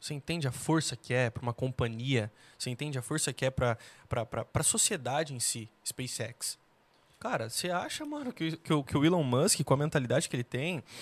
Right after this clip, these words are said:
ele vai deixar de falar com a faxineira? Ele fala é com todo mundo, mano. Ele tá full time dentro da empresa dele.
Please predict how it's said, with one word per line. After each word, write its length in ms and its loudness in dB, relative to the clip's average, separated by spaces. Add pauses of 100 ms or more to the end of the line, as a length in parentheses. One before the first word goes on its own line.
(720)
ele 120 0
vai 160 -4
deixar 480 2
de 100 -4
falar 340 0
com 120 -6
a 20 -2
faxineira? 600 -2
Ele 100 -2
fala 240 0
é 40 2
com 180 -6
todo 240 2
mundo, 400 0
mano. 240 -6 (1200)
Ele 120 -4
tá 120 4
full 240 -2 (100)
time 280 10
dentro 200 -4
da 80 -6
empresa 320 -6
dele. 280 -8